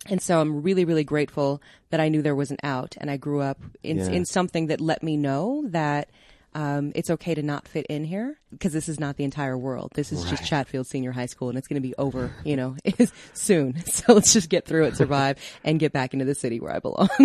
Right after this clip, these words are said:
Speaker 1: Right? So that's
Speaker 2: Right. Well, how, how was it for you doing that? I, I mean, did,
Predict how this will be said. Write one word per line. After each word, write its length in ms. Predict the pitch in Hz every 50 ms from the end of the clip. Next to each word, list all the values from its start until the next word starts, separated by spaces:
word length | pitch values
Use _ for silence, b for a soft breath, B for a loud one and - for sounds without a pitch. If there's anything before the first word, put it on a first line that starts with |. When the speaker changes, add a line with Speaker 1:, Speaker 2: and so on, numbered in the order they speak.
| 349 - -
Speaker 1:
Right? 180 | - 330 - -
So 300 | - 190 - - 269 -
that's 220 | - - - -
Speaker 2:
Right. 180 | 196 208 - -
Well, 160 | 160 180 175
how, 300 | 147 143 160 208 214 196
how 220 | 147 - 123 170 208
was 260 | 202 165 165 180 160
it 140 | 165 - -
for 240 | - - - 123 120
you 280 | 110 107 110 110 107
doing 400 | 98 - 117 120 147 160 127 104
that? 280 | 95 90 87 87 87 -
I, 200 | - 104 110 - -
I 40 | 107
mean, 320 | 107 107 104 104 101 98 - - 101
did, 200 | - 110 -